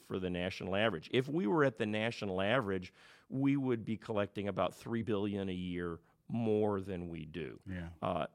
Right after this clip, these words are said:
Speaker 1: if we were at the level that we were back in the seventies, we'd be collecting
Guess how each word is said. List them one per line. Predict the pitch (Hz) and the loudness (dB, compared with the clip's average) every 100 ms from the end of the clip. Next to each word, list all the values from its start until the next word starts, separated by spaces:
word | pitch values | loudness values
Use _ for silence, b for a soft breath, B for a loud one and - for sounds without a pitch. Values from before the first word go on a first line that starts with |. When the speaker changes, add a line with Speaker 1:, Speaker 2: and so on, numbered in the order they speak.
| - | 0
Speaker 1:
if | 131 127 | 0 2
we | 135 | 2
were | 135 127 110 107 | 4 4 6 4
at | 110 101 | 2 0
the | 104 | 0
level | 101 120 113 104 | 2 4 2 0
that | 104 90 | -2 -2
we | 101 107 | -2 0
were | 101 104 104 | 0 2 2
back | 92 107 107 - | 4 4 4 -2
in | 90 | -4
the | 82 | -4
seventies, | - 143 254 208 98 107 131 | -2 2 2 2 0 -2 -2
we'd | 117 117 127 107 | -4 -2 -2 -4
be | 113 120 | -4 -2
collecting | 117 123 113 113 - 117 117 | -2 -2 -2 -2 -2 -2 -2